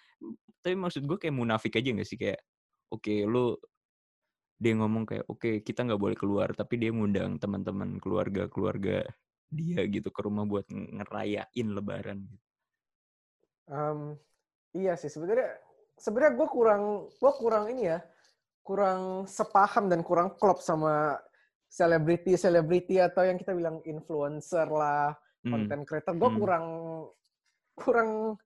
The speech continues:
Speaker 2: sepaham sama mereka. Gue nggak terlalu suka sebenarnya <laughs> sama mereka. Kayak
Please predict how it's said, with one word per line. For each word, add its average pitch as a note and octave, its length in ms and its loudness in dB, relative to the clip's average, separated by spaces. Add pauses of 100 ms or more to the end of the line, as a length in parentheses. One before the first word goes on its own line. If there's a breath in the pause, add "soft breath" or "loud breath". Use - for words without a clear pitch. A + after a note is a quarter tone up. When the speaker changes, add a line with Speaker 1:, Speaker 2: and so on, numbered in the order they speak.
(300)
Speaker 2:
sepaham B3 560 4
sama F#3 180 -2
mereka. D#3+ 240 0
Gue F#3+ 160 6
nggak C4 160 2
terlalu D#3+ 260 -2
suka D3+ 320 -2
sebenarnya C#3 380 -4
<laughs> - 0 -
sama E3+ 240 -6
mereka. D3+ 520 -8
Kayak - 320 -10